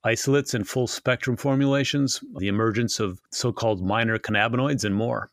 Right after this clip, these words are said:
So Hunter's a real scientist who's making things happen in the cannabis space, and we're really glad to have him on the show.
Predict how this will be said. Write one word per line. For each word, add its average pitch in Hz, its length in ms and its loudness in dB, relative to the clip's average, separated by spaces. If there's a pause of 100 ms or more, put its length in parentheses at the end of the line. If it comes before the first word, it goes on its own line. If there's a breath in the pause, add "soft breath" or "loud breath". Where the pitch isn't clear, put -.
So 107 480 0
Hunter's 143 360 2
a 135 60 4
real 135 160 4
scientist 139 520 2
who's 107 120 -2
making 120 320 2
things 117 240 -2
happen 127 380 2
in 123 80 2
the 113 60 -2
cannabis 135 360 -2
space, 143 320 -2
and 104 80 0
we're 101 80 2
really 101 240 2
glad 101 240 2
to 95 80 -2
have 98 220 0
him 92 100 0
on 92 80 0
the 92 60 -2
show. 98 260 -2